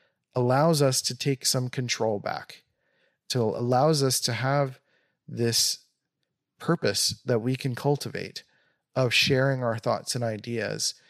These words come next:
to create community, to spread positive ideas, to build a better future so that when this is all over, or when the next thing is, is we have to face happens, we have documentation to reference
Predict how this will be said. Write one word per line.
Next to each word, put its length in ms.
to 120
create 440
community, 600
to 100
spread 440
positive 440
ideas, 640
to 720
build 220
a 60
better 280
future 640
so 160
that 160
when 220
this 220
is 120
all 220
over, 420
or 180
when 140
the 80
next 360
thing 320
is, 380
is 320
we 120
have 200
to 100
face 480
happens, 560
we 140
have 200
documentation 880
to 140
reference 640